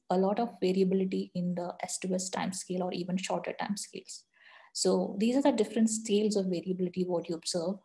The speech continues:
So you can focus over the Asian monsoon domain. So this was shown as a global figure.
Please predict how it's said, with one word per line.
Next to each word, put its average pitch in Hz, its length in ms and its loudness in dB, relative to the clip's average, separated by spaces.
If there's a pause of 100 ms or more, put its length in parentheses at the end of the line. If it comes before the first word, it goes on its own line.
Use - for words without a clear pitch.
So - 120 -6
you 180 80 -2
can 185 200 -2
focus 240 360 2
over 180 220 4
the 175 80 2
Asian 185 260 0
monsoon 180 400 -2
domain. 170 380 -2 (280)
So 175 220 -2
this - 320 -4 (220)
was 175 260 0
shown 196 260 0
as 190 120 2
a 180 80 0
global 170 380 -2
figure. 240 340 2